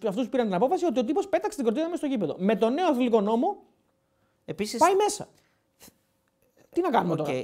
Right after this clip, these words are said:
Speaker 2: Και, και, και το άλλο είναι ότι ο, ένα ολόκληρο γήπεδο, δηλαδή τριάντα χιλιάδες άτομα, αυτό που λέει και ένας φίλος, είναι άψογο, δεν έγινε τίποτα. Και θα τιμωρηθεί όλο το γήπεδο για έναν που έκανε τη μα-, δηλαδή αυτό γίνεται, συμβαίνει, ας πούμε, στην Αγγλία, παράδειγμα. Αν ένας μπει και κάνει μια μαλακία,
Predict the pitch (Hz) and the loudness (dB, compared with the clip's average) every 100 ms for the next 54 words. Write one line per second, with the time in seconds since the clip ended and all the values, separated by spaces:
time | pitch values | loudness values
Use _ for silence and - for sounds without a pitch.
0 | - - 151 233 175 - - 156 143 147 | -8 -4 0 0 -2 -8 -6 -2 4 6
1 | 175 180 185 180 170 143 147 165 160 190 | 6 2 -2 -4 -4 0 0 2 0 2
2 | 175 180 190 160 165 180 151 147 156 160 | 2 0 -2 -4 -4 -6 -4 -2 -4 -4
3 | 175 175 170 170 170 160 147 139 156 165 | -4 -4 -4 -4 -4 -6 -8 -10 -8 -8
4 | 160 156 - 156 117 - _ _ 143 156 | -8 -10 -10 -10 -10 -16 _ _ -8 -2
5 | 160 160 - 143 123 123 143 151 147 139 | 2 2 0 -4 -4 -4 -4 -6 -6 -8
6 | 151 143 120 107 _ _ _ _ _ - | -8 -6 -8 -10 _ _ _ _ _ -8
7 | 135 131 139 139 135 180 180 - 151 175 | -6 -6 -4 -4 -4 -6 -6 2 6 6
8 | 170 156 143 156 147 143 156 151 151 156 | 6 0 -4 -2 -2 0 -2 -2 -6 -6
9 | 143 135 131 127 127 135 139 175 165 190 | -8 -6 -6 -6 -8 -4 0 2 0 0
10 | 170 139 139 127 123 127 120 127 120 - | -4 -2 -4 -6 -8 -8 -4 -4 -4 -12
11 | 117 117 113 120 117 120 123 117 123 135 | -12 -12 -10 -8 -6 -4 -6 -6 -8 -6
12 | 143 131 127 135 139 139 139 135 127 147 | -6 -8 -10 -10 -8 -8 -8 -8 -8 -8
13 | 123 | -8